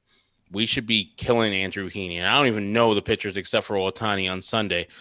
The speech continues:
I don't know the pitcher who's gonna be pitching on, uh, Saturday. I haven't looked at the name, but I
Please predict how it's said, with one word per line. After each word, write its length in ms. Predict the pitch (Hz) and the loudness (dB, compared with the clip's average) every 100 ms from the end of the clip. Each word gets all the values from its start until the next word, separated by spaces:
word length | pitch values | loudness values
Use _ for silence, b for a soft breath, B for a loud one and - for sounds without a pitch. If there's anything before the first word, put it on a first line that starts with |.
| B - | B -4
I 40 | |
don't 80 | 107 | 0
know 80 | 104 | 0
the 100 | 95 | 0
pitcher 300 | 117 98 101 | -2 -2 -4
who's 160 | 98 87 | -4 -4
gonna 140 | 101 | -4
be 100 | 98 | -4
pitching 400 | - 101 98 92 | -4 -6 -6 -6
on, 520 | 78 95 92 90 87 - b b b b | -6 -4 -4 -4 -8 -14 b b b b
uh, 480 | 85 87 85 82 90 | -10 -8 -6 -8 -8
Saturday. 680 | - 107 110 101 90 87 87 - | -2 4 4 2 -2 -4 -8 -8
I 80 | 92 | -8
haven't 220 | 95 80 | -8 -6
looked 200 | 101 - | -6 -6
at 100 | 87 | -10
the 80 | 92 | -2
name, 300 | 104 101 85 | 0 0 -2
but 280 | 90 87 _ _ _ - | -4 -4 _ _ _ -4
I 300 | 92 95 98 | 0 2 0